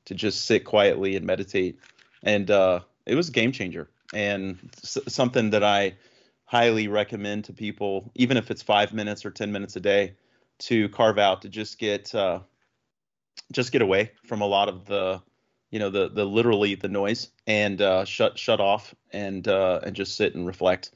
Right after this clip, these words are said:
So I try to do that in the mornings, and I try to do that in the evenings to kind of butt in the day. But, uh,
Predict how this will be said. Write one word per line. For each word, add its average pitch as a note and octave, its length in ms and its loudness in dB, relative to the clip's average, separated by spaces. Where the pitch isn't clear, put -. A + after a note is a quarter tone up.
So - 120 2
I A2+ 40 4
try E3+ 140 4
to D#3 100 2
do G#2+ 100 -4
that G#2 140 2
in - 60 -6
the G#2+ 60 -8
mornings, G2+ 440 -6
and G2+ 80 -6
I - 20 -6
try G2+ 180 0
to G2 40 -4
do G2+ 100 -6
that G2 100 0
in F#2 80 -6
the F2+ 100 -8
evenings F#2 400 -8
to - 60 -20
kind G2 200 -4
of D#2 120 -8
butt G2+ 180 4
in F#2+ 160 -2
the E2 100 -4
day. F#2 320 0
But, G#2+ 280 0
uh, F#2 260 2